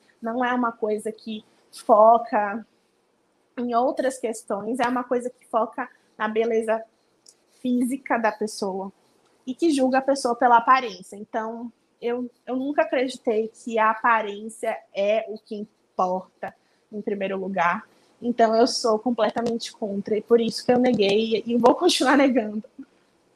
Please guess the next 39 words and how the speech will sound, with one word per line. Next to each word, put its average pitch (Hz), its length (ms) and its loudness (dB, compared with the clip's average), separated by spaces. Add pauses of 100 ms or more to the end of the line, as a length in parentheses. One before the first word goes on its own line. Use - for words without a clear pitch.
até 202 300 -2
me 226 140 -4
provem 208 320 -4
o 220 60 -6
contrário. 208 800 0
Nos 226 160 0
últimos 269 280 0
seis 269 180 4
anos 240 160 0
foi 311 100 2
uma 262 140 0
das 269 160 2
coisas 254 220 6
que - 80 -2
eu 262 60 6
não 247 140 0
mudei 247 200 4
de 254 80 -2
opinião, 220 300 -6 (480)
de 262 180 -2
que 254 680 -4
não 294 200 -6
faz 302 220 2
sentido. 285 520 0
Eu, 220 160 2
que 226 100 -14
sou 233 120 -4
uma 233 140 -2
pessoa 233 260 0
que 233 120 -10
defende 220 580 -2
que 233 140 -2
a 202 80 2
diversidade, 220 960 4
a 226 120 6
beleza 247 420 2
está 247 300 2
na 262 260 0
diversidade, 233 1040 -4